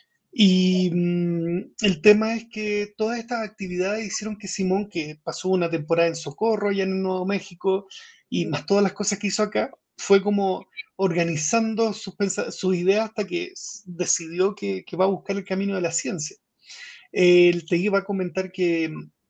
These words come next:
Speaker 1: si bien los ex, ex alumnos de Toconao, eh, que, que llegan a una educación edu-, eh,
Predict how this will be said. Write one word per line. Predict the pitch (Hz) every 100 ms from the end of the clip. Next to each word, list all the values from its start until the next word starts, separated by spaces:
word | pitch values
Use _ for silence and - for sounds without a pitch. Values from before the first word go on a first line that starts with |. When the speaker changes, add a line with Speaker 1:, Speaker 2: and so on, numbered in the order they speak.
| _
Speaker 1:
si | - - 170
bien | 165 185 196 196 196 - _ _
los | 196 160
ex, | 202 202 - -
ex | 202 -
alumnos | 202 196 214
de | 208
Toconao, | 208 180 170 208 175 220 - _ -
eh, | 165 156 156 151
que, | 170 160 -
que | 160 151 151 156 151
llegan | 170 202
a | 196
una | 180
educación | 170 170 - 185
edu-, | 180 165 156
eh, | 165 156 160 -